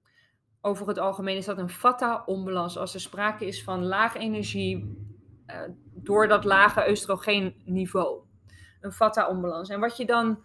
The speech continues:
het beste kunt doen als je dit herkent, zijn een aantal dingen vermijden.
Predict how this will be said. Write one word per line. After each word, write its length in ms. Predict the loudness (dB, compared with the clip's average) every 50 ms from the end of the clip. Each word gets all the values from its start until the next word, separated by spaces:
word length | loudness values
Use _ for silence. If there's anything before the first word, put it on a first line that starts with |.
| _ _
het 160 | -6 -4 0 4
beste 360 | 6 6 6 4 0 -4 -2
kunt 240 | -2 0 0 2 2
doen 200 | 2 2 2 2
als 160 | 0 -2 -2
je 80 | -2
dit 160 | 0 0 0 2
herkent, 760 | 0 -2 -2 -2 0 0 0 2 0 -4 -6 -12 -18 _ _ _ _ _ _ _ _ _ _
zijn 200 | -6 -2 -2 -2
een 100 | 0 2
aantal 300 | 2 2 2 2 0 0
dingen 240 | 0 0 0 -2 -4
vermijden. 840 | -2 -2 0 0 2 2 0 0 0 0 -2 -2 -4 -4 -6 -14